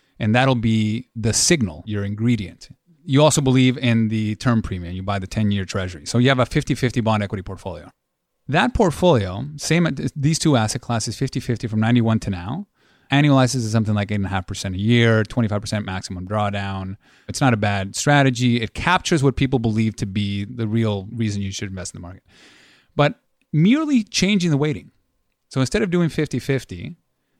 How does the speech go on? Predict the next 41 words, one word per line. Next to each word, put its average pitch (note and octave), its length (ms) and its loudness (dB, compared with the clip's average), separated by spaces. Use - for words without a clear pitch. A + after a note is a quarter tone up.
you C3+ 160 -2
go C#3 180 4
to B2+ 60 2
risk A2+ 340 -4
parity A#2+ 280 -2
weight, B2 240 -4
seventy-five A2+ 500 -2
twenty-five. B2 460 -8
Just - 300 -4
doing F3+ 240 -2
that G2+ 280 -4
takes - 440 -2
the, A#2 320 -4
I G#2+ 60 -10
think D#3 200 -14
the A#2 80 -8
Sharpe D3+ 280 -2
ratio B2 480 0
for G#2+ 240 -4
the G2+ 80 -4
fifty C3 280 -4
fifty B2 280 -4
is G2+ 60 -4
point B2 260 -2
nine A#2 180 -2
four A#2+ 200 -2
during C3 180 0
that C3 140 0
period. C#3+ 300 -4
The A#2 80 -4
Sharpe D3 260 2
ratio C3+ 320 2
for A#2+ 140 -4
the G2+ 60 -2
seventy-five B2+ 540 0
twenty-five E3+ 520 -4
is G#2+ 380 -2
one A2+ 300 0
point A2 240 -2
two G#2+ 160 -8
three. - 320 -16